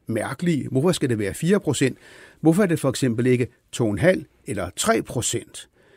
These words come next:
Det er et, øh, spørgsmål, som jeg tror, vi får lidt svært ved at få et fornuftigt svar på fra Finanstilsynet og det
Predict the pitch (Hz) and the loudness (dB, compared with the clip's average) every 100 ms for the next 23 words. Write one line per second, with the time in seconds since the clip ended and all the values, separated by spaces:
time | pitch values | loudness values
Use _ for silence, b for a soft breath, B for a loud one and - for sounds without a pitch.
0 | b b b b - 165 196 139 131 127 | b b b b 2 6 8 6 4 0
1 | 117 _ - 110 98 - - 147 165 180 | -2 _ -2 0 0 -2 4 4 6 4
2 | 143 b b b - 127 123 - 131 120 | 4 b b b -2 0 0 2 2 2
3 | 117 - 107 92 - 113 156 - 143 143 | 0 0 0 -2 -2 4 4 4 6 6
4 | 117 117 113 131 120 107 120 117 - 123 | 6 2 2 2 2 2 2 2 0 -2
5 | 123 110 98 117 95 107 - 113 113 - | 0 0 0 0 0 -2 0 -4 -4 -4
6 | 117 - 98 104 104 101 110 | -4 -2 -2 -2 -2 -2 -4